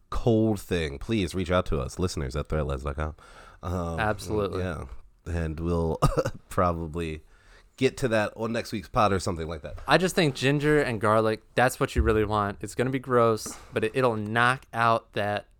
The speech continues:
Speaker 2: sickness.
Speaker 1: Ginger and garlic's always good. Uh, something else, I like a good hot toddy.
Speaker 2: I love a hot
Speaker 1: Something,
Speaker 2: toddy.
Speaker 1: or, like, you get really hot,
Speaker 2: Love me a hot
Speaker 1: get
Speaker 2: toddy.
Speaker 1: a really hot,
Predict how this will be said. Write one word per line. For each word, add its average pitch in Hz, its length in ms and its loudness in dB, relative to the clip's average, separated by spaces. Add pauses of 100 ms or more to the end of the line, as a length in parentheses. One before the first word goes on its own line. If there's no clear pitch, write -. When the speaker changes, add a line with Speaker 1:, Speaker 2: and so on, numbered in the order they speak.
(600)
Speaker 2:
sickness. 92 460 -8
Speaker 1:
Ginger 127 360 4
and 123 120 4
garlic's 98 400 6
always 80 340 2
good. 87 360 0
Uh, 113 240 6
something 175 400 2
else, 135 260 6
I 127 80 4
like 165 200 4
a 160 40 -4
good 120 360 0
hot 110 280 4
toddy. 110 480 2 (300)
Speaker 2:
I 120 100 8
love 120 200 8
a 135 80 8
hot 110 60 4
Speaker 1:
Something, 110 140 6
Speaker 2:
toddy. 98 280 2
Speaker 1:
or, 131 140 8
like, 123 240 6
you 117 80 -2
get 147 320 4
really 139 400 4
hot, 120 440 6
Speaker 2:
Love 107 140 0
me 101 80 -2
a 98 60 -2
hot 98 200 -6
Speaker 1:
get 95 80 -4 (120)
Speaker 2:
toddy. 143 40 -2
Speaker 1:
a - 20 -4
really 123 440 0
hot, 113 480 4